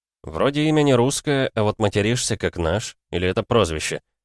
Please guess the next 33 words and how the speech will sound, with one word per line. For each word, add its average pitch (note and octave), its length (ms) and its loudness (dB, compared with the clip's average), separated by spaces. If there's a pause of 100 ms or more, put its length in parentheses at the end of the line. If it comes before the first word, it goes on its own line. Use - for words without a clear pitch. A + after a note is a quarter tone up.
(540)
«Да D2 200 -6
нет, F#2 280 -2
у D#2+ 40 -4
меня D#2 260 0
мама E2 320 2
русская, F2 560 -2
а D#2+ 140 0
отец D#2+ 320 -2
болгарин». D#2 680 -2 (340)
И D2+ 60 -10
все, G2+ 220 -2
что F#2 200 0
он F2 100 2
успел E2+ 380 0
сделать D#2+ 400 -2
для D#2+ 160 -6
меня E2 240 -2
до D#2 140 -6
того, E2 260 0
как D#2 160 -4
бросил D#2+ 380 -2
семью, D#2 380 -4
это D2+ 260 -4
дать D2 240 -6
имя. D#2 280 -6 (1120)
Ладно, F#2 440 2
с - 100 -4
этими A#2+ 300 0
странными B2+ 480 2
предчувствиями A#2+ 720 -2
мы A2+ 120 0
разберемся A2 540 -2
позже. D2+ 420 -2